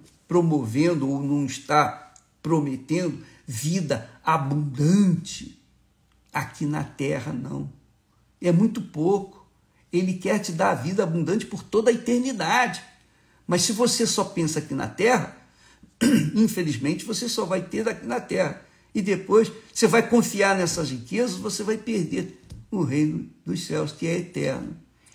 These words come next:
É interessante isso. "Tudo quanto pedirdes em meu nome, eu o farei."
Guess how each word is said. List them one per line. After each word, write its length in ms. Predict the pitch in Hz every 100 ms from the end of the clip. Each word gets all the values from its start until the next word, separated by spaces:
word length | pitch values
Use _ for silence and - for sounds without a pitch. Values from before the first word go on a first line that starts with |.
| _ _ -
É 80 | 196
interessante 800 | 240 240 220 - 190 170 143
isso. 320 | 123 - - _ _ _ _ _ _ _ _ _ _ _ _ _ _ _ _ _ _ _ _ _
"Tudo 440 | 330 381 294 330 - -
quanto 400 | 226 233 - 185
pedirdes 840 | - 185 147 139 139 127 123 113
em 160 | 127 127
meu 240 | 127 127
nome, 480 | 120 - - - - - _ _ _ _ 202
eu 440 | 240 254 - - -
o 360 | 180 175 - _
farei." 540 | - 147 139 -